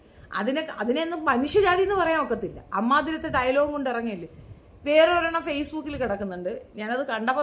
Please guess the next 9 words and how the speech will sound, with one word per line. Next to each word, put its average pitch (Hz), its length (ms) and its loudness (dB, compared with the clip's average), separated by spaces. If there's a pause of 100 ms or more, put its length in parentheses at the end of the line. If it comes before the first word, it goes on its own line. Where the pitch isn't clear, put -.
തന്നെ 285 160 -2
ഞാൻ 262 220 0
സ്കിപ്പ് 254 340 -8
ചെയ്തു. 170 220 -6 (460)
അമ്മയും 403 400 2
മകനെയും 381 460 2
ചേർത്ത് 320 400 0
പറയുന്നത് 302 440 -2
ശരിയാണോന്ന്. 208 680 -4